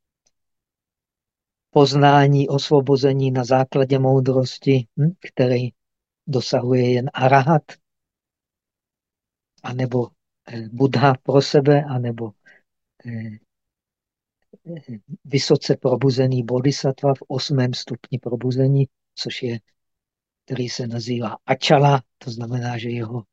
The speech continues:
vědomí se přestane hýbat, ale tím, když se přestane hýbat, může hýbat objekty. Hm?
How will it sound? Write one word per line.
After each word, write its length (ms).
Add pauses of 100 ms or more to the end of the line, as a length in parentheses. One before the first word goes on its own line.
(540)
vědomí 520
se 180
přestane 540
hýbat, 460 (640)
ale 240 (480)
tím, 220 (600)
když 160
se 120
přestane 640
hýbat, 480
může 260
hýbat 480
objekty. 800 (220)
Hm? 120